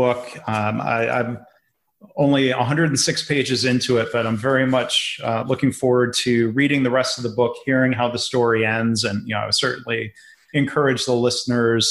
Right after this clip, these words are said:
uh, to, to go and get the book. It's available, uh, on Amazon as a paperback and, uh,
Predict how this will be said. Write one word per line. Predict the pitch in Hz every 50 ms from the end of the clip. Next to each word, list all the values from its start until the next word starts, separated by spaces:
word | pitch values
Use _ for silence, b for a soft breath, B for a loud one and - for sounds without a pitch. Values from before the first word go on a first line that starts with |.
| - -
uh, | 117 107 110 117 110 117 123 127 - _
to, | - 127 127 -
to | - - 127 120 127 120
go | 120 120 117 113
and | 110 107 104 B B B B _
get | - 143 135 -
the | 131 110 113
book. | 127 127 -
It's | 120 107 -
available, | 120 120 127 123 127 123 117 123 120 120 120 117 117 - -
uh, | 131 110 110 110 -
on | 131 117 110 117
Amazon | - 123 131 143 160 160 151 160 156 156 156 160 156
as | 131 113 107 -
a | - - 95 - - -
paperback | 139 135 139 - 143 - 131 127 127 123 123 123 - - -
and, | 123 117 117 113 113 110 110 107 104 - 110
uh, | 107 104